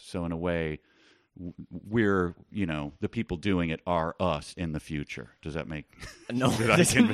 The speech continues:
Speaker 1: convey
Speaker 2: it doesn't. Like, so we exist.
Speaker 1: I know it
Speaker 2: So
Speaker 1: doesn't make sense.
Speaker 2: that makes no sense. So, like, they are
Speaker 1: But the super intelligent
Speaker 2: they're recreating
Speaker 1: aliens
Speaker 2: the
Speaker 1: doing
Speaker 2: past,
Speaker 1: it are,
Speaker 2: or
Speaker 1: are
Speaker 2: they're
Speaker 1: us.
Speaker 2: creating a
Speaker 1: Yes,
Speaker 2: future?
Speaker 1: they're running
Speaker 2: Oh, so
Speaker 1: simulations
Speaker 2: we
Speaker 1: on
Speaker 2: did
Speaker 1: their own
Speaker 2: exist.
Speaker 1: past.
Speaker 2: We did exist
Speaker 1: I guess
Speaker 2: before.
Speaker 1: so. I, I guess.
Speaker 2: I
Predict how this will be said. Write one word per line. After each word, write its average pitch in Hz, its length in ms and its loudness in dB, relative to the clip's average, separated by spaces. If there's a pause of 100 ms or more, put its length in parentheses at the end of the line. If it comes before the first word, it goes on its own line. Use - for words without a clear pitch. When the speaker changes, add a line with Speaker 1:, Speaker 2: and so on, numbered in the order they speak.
Speaker 1:
convey - 140 12
Speaker 2:
it 202 60 6
doesn't. 190 220 0
Like, 180 160 2
so 180 120 0
we 165 200 4
exist. 143 280 2
Speaker 1:
I 143 40 2
know 175 160 4
it - 20 4
Speaker 2:
So 151 60 2
Speaker 1:
doesn't 131 220 2
make 101 200 2
sense. 92 240 0
Speaker 2:
that 160 80 2
makes 175 220 0
no 147 260 8
sense. 113 320 -4
So, 160 120 6
like, 139 280 4
they 156 200 10
are 139 280 6
Speaker 1:
But 104 220 0
the 127 120 0
super 123 500 2
intelligent 110 480 2
Speaker 2:
they're 139 40 2
recreating 180 480 6
Speaker 1:
aliens 160 40 2
Speaker 2:
the - 60 4
Speaker 1:
doing 113 160 4
Speaker 2:
past, 185 300 6
Speaker 1:
it 92 60 2
are, 82 180 2
Speaker 2:
or 160 80 6
Speaker 1:
are 156 40 6
Speaker 2:
they're 143 200 2
Speaker 1:
us. 73 160 -4
Speaker 2:
creating 147 280 0
a - 20 4
Speaker 1:
Yes, 76 140 -4
Speaker 2:
future? 120 280 -4
Speaker 1:
they're 92 80 -2
running 92 300 -2
Speaker 2:
Oh, - 20 -6
so - 160 -14
Speaker 1:
simulations 139 520 2
Speaker 2:
we 170 100 4
Speaker 1:
on 175 120 2
Speaker 2:
did 165 200 8
Speaker 1:
their 156 80 6
own 175 60 0
Speaker 2:
exist. 120 260 -2
Speaker 1:
past. - 340 -6 (100)
Speaker 2:
We 131 140 2
did 135 220 2
exist 117 320 0
Speaker 1:
I 87 60 0
guess 82 240 -4
Speaker 2:
before. 95 100 -8
Speaker 1:
so. - 220 -12 (120)
I, 73 120 -14 (120)
I 73 80 -12
guess. - 460 -20 (360)
Speaker 2:
I - 60 0